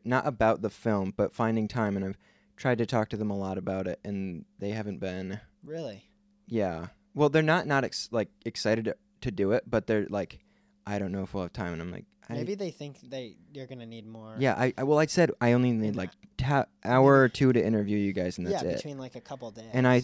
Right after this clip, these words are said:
Speaker 1: I, I think that I could get it done easily within next week and a half with, like, bouncing around different interview times, but I'd love to do it all in one sitting 'cause same shot.
Speaker 2: They probably definitely think it's gonna take a lot more
Speaker 1: Yeah.
Speaker 2: production time.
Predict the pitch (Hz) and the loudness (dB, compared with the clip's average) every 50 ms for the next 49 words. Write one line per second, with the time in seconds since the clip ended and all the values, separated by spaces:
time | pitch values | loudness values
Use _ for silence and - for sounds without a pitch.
0 | - - 120 123 117 - - - _ _ _ - 123 135 147 151 - 175 156 - | 2 0 0 0 0 -4 -12 -20 _ _ _ 4 6 6 6 6 2 0 0 2
1 | 139 - - - 117 123 - 131 117 127 120 113 90 107 104 98 98 - _ 120 | 0 -2 0 0 -2 -2 -4 -2 -4 -2 -2 -2 -2 -2 -4 -4 -6 -8 _ -4
2 | 131 135 139 139 143 151 151 151 151 127 123 117 117 110 104 92 - _ 98 107 | -2 0 0 0 0 0 2 2 2 2 0 0 -2 -2 -2 -4 -8 _ -8 -8
3 | 110 - - - 104 101 98 - 95 95 95 101 98 98 98 98 98 - - - | -8 -8 -8 -8 -8 -6 -6 -6 -6 -6 -6 -8 -8 -6 -6 -8 -8 -10 -16 -18
4 | - _ - - - - - _ _ - 104 107 98 95 - 98 90 87 - 113 | -18 _ -20 -20 -20 -20 -20 _ _ -6 -4 -4 -4 -4 -6 -8 -10 -6 -4 -4
5 | 110 110 110 - 113 107 104 104 104 104 101 101 101 - 101 - - 101 104 101 | -2 -2 -2 -2 -2 -2 0 0 0 0 0 -2 -4 -4 -6 -6 -4 -4 -4 -4
6 | 98 95 92 - 107 92 95 92 - - 107 110 104 98 104 107 107 110 101 - | -4 -6 -8 -6 -8 -8 -8 -8 -8 -4 -4 -4 -4 -4 -2 -2 -2 -2 -2 -4
7 | 104 98 95 92 67 64 90 92 90 90 90 87 85 87 - - - 85 85 85 | -6 -6 -6 -6 -6 -8 -8 -8 -8 -8 -8 -10 -10 -12 -12 -12 -12 -10 -10 -10
8 | 85 82 92 101 _ - 80 73 71 - - _ - - - 90 92 92 - - | -12 -12 -14 -16 _ -16 -16 -16 -16 -18 -18 _ -16 -12 -10 -8 -8 -8 -10 -10
9 | 92 87 80 85 82 67 - - 151 156 156 - 175 170 160 147 131 127 131 123 | -12 -12 -10 -12 -14 -14 -12 -10 -10 -10 -8 -8 -8 -8 -6 -8 -8 -8 -10 -10
10 | 131 123 123 - 123 113 110 107 - - 117 113 110 - - 113 113 107 107 113 | -10 -14 -16 -16 -16 -16 -16 -16 -16 -16 -16 -18 -16 -18 -18 -18 -18 -18 -16 -16
11 | 110 107 95 113 104 95 73 - - - - 110 220 - - - - - 113 104 | -16 -18 -12 -8 -8 -6 -6 -8 -10 -14 -16 -16 -16 -18 -18 -18 -20 -20 -20 -20
12 | - - - - - 208 104 202 104 | -20 -20 -20 -20 -20 -20 -20 -20 -20